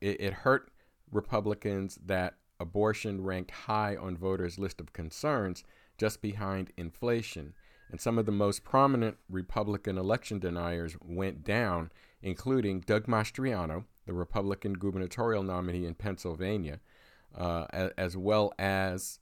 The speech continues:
you know, Mehmet Oz, and, you know, uh, many others across the country. And, you know, so we, we learned from this that extremism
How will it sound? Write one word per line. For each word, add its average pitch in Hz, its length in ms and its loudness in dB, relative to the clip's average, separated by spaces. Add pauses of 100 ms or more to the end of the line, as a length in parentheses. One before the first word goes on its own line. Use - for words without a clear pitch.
you 87 100 -6
know, 73 340 -8 (100)
Mehmet 98 380 0 (100)
Oz, 95 580 2 (360)
and, 87 720 -2
you 80 120 -8
know, 69 260 -12 (320)
uh, 76 360 -6
many 101 520 2
others 101 360 2
across 87 420 -4
the 90 100 -12
country. 87 540 -6 (1120)
And, 98 560 2 (260)
you 95 120 -4
know, 80 100 -8 (100)
so 104 500 2
we, 95 340 -6
we 101 240 -2
learned 123 480 2
from 98 300 -2
this 90 380 -4 (160)
that 92 460 -2 (920)
extremism 104 1160 0